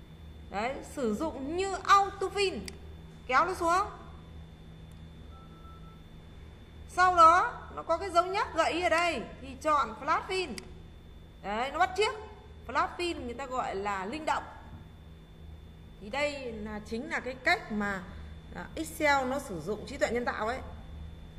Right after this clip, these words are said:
Nó đọc cái suy nghĩ giống như con người. Ví dụ như cô có Nguyễn Thị, đây này, cô mở một cái sheet mới. Cô đánh chữ là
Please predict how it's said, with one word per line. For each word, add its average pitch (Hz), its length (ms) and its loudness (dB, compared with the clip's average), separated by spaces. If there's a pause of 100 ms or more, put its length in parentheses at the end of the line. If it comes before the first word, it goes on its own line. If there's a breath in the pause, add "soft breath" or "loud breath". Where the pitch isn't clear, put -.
(140)
Nó 226 140 -2
đọc 294 400 6
cái 302 100 -2
suy 320 180 -2
nghĩ 311 280 -2
giống 302 220 4
như 359 80 -2
con 302 200 -2
người. 254 280 6 (1300)
Ví 269 100 -4
dụ 339 200 2
như 262 380 0 (400)
cô 302 160 4
có 285 380 4 (120)
Nguyễn 294 340 0 (180)
Thị, 302 160 -6 (260)
đây 226 100 -6
này, 233 200 0
cô 247 60 -2
mở 175 260 -2
một 190 180 -4
cái 262 100 -4
sheet 302 240 -6
mới. 254 240 0 (480)
Cô 247 100 -2
đánh 233 360 2
chữ 294 220 -4
là 240 260 2